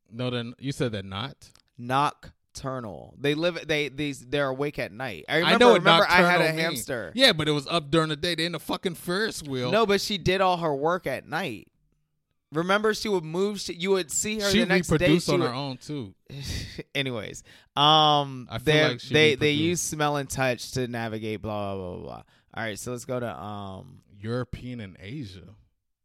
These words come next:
Speaker 2: Europe and Asia.
Speaker 1: I mean, I say European, that's people.
Speaker 2: Oh, wow. Well, I already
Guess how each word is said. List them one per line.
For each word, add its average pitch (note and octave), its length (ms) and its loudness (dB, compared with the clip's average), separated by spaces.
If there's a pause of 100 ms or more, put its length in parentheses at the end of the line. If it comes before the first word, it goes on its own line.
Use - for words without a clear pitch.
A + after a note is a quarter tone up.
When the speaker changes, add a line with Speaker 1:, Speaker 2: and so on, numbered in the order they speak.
(140)
Speaker 2:
Europe A#2 440 -6
and F2 120 -14
Asia. D#2+ 440 -18 (760)
Speaker 1:
I A2+ 80 -16
mean, G2 200 -14
I F#2 60 -12
say G2 180 -12
European, F2 520 -14
that's F2+ 160 -20
people. F2+ 380 -20 (580)
Speaker 2:
Oh, G2+ 140 -16
wow. - 500 -20 (600)
Well, G2 100 -12
I G2+ 100 -8
already A2+ 400 -6